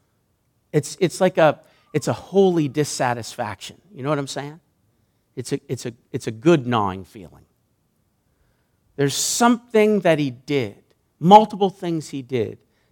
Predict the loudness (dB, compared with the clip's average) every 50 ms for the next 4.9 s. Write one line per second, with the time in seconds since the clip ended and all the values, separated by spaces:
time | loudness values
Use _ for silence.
0 | _ _ -8 0 2 4 4 4 2 0 -6 -12 0 4 6 6 6 4 2 -2
1 | -10 -8 -4 -4 -4 -4 -6 -14 _ _ _ _ _ _ _ _ _ _ _ _
2 | _ _ _ _ _ _ -2 0 2 4 4 2 2 0 -4 -8 _ _ _ _
3 | _ -2 -2 0 0 0 -2 -2 -8 _ _ _ 6 6 6 6 2 0 0 -2
4 | _ _ -14 -4 -2 -2 -2 -4 _ -20 -20 -20 -20 -20 -20 -20 -20 -20